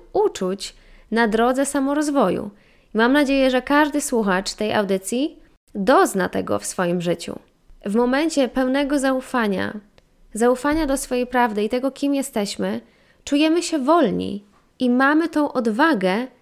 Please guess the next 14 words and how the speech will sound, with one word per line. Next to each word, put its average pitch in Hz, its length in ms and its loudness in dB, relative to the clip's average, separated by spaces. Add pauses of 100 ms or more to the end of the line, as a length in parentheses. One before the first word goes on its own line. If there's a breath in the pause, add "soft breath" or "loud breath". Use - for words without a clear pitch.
(160)
manifestować 277 680 -2
prawdę 302 360 2
na 196 120 0
swój 185 240 -4
temat 208 400 -2 (380 soft breath)
bez 220 200 4
względu 277 420 2
na 190 200 4
to, 185 340 -4 (260 soft breath)
w 175 80 -4
jakim 247 400 4
środowisku 226 640 -2
się 220 140 -6
znajdujemy, 185 800 -4